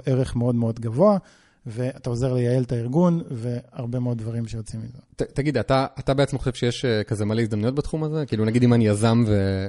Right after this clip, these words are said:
Speaker 2: ומחפש, אה, איזושהי הזדמנות, אז זה כזה תחום שכדאי לי לחשוב עליו?
Speaker 1: כן, זה תחום שיש בו הרבה הזדמנויות. אני חושב שהדבר המגניב בזה, ש-, אה, שזה נורא קל לראות את הערך העסקי,
Speaker 2: מהמם.
Speaker 1: אוקיי? אם אתה כיזם הולך לאיזשהו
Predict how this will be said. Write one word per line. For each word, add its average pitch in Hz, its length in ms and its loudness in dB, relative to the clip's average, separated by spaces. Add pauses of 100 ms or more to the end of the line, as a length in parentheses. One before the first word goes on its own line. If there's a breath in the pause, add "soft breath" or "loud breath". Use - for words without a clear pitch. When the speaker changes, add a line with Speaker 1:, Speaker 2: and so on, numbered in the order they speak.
(100)
Speaker 2:
ומחפש, 104 680 0
אה, 110 40 0 (200)
איזושהי 107 260 -4
הזדמנות, 104 340 -4
אז 98 100 -4
זה 101 80 -2
כזה 98 240 -2
תחום 123 320 0
שכדאי 107 380 -2
לי 107 80 0
לחשוב 123 300 -2
עליו? 160 140 -2 (380)
Speaker 1:
כן, 165 200 6
זה 127 80 4
תחום 175 220 6
שיש 156 180 6
בו 135 120 8
הרבה 120 160 6
הזדמנויות. 117 520 2
אני 127 120 2
חושב 135 140 2
שהדבר 139 400 6
המגניב 131 440 2
בזה, 160 200 0 (580 soft breath)
ש-, - 200 0 (340)
אה, 113 360 2 (480)
שזה 131 280 4
נורא 131 220 6
קל 175 200 4
לראות 139 260 8
את - 40 -12
הערך 127 280 2
העסקי, 110 340 0 (240)
Speaker 2:
מהמם. 107 140 -4
Speaker 1:
אוקיי? 143 200 2 (420 soft breath)
אם 139 60 8
אתה 175 160 6
כיזם 147 400 8
הולך 135 260 6
לאיזשהו 131 520 0